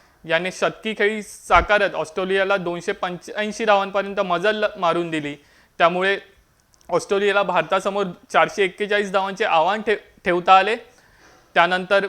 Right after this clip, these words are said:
मैदानात फलंदाजीसाठी उतरलेल्या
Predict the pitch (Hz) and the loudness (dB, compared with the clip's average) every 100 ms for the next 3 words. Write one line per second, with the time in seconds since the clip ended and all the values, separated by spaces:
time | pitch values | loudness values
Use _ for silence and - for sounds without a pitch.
0 | - 175 165 165 190 208 202 - 196 175 | -6 -2 0 2 0 -2 -6 -2 0 0
1 | 190 196 202 208 - - 185 185 190 180 | 0 -2 -2 -10 -16 -4 -2 -2 -4 0
2 | 196 196 196 202 | 0 0 -2 -2